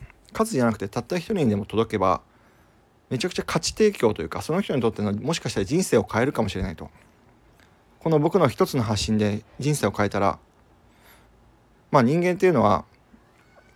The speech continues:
えー、心理学というと、いうとこの偏方性の法則というのがありますけど、何かを与えてもらったら、その人生のお-、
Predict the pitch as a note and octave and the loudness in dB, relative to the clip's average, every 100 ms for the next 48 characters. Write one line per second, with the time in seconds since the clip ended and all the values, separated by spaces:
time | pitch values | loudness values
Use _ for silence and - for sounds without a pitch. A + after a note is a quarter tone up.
0 | - - A2 G2 - C#3+ C#3+ A2+ - - | -14 -2 -2 0 2 4 4 2 -4 -10
1 | F#2 - _ A2+ G#2 G2+ G2+ E2+ C#3 B2+ | -10 -14 _ -2 0 -2 -2 0 0 2
2 | C#3 C#3+ C3 A#2 A#2+ - - A2+ G2 G2+ | 2 2 0 0 -2 -2 0 2 2 0
3 | G#2 - G2+ F#2+ - - - - - D#3+ | 0 -2 0 0 -2 -14 -20 -20 -8 0
4 | G#3 G3 A2 G2 G2+ G2+ G#2+ G2+ - F#2 | 0 4 2 2 -2 -2 -2 -2 0 -2
5 | D#2 - _ _ - - - D#3 C3 D#3+ | -2 -8 _ _ -20 -20 -4 0 2 2
6 | G3+ C#3+ G#2+ - | 0 0 0 -2